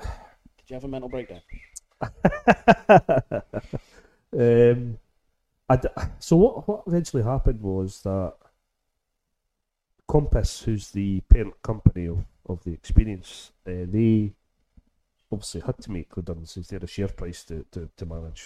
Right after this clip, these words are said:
Speaker 2: which was, which was falling like a stone. So they, um, paid off quite a chunk of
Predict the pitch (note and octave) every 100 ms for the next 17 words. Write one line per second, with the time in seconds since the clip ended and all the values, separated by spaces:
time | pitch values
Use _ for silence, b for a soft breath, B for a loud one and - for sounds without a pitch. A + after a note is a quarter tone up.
0 | - - G2 E2 - - F#2+ - F2+ -
1 | G#2 F2+ F2+ - - - G2 - - G2
2 | - b b b b b b _ B2 C3
3 | C3 B2 A#2 G#2 G2 F#2+ F2+ _ _ _
4 | _ _ _ _ _ _ _ _ _ _
5 | F#2+ F2+ E2+ E2+ D#2+ D#2+ D2+ D2 _ _
6 | F#2+ F2 D#2+ - _ _ G#2 - - F2+
7 | _ _ _ F2 D#2